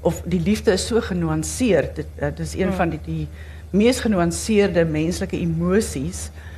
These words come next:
Speaker 1: ehm, het ons geweet, dit gaan, ehm, 'n, 'n groot verskeidenheid wees, maar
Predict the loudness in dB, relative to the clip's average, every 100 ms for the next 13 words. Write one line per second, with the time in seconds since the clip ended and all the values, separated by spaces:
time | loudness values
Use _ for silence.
0 | -16 -16 -2 4 6 6 4 0 -4 -10
1 | -6 2 2 4 0 0 -4 0 4 4
2 | 2 -8 -14 -14 0 0 2 2 2 2
3 | 0 -4 -14 -16 -16 -16 -8 2 4 4
4 | 0 -4 -8 -16 -16 -16 -4 0 0 0
5 | -6 2 4 4 2 2 4 4 4 0
6 | -2 -4 -2 -2 -2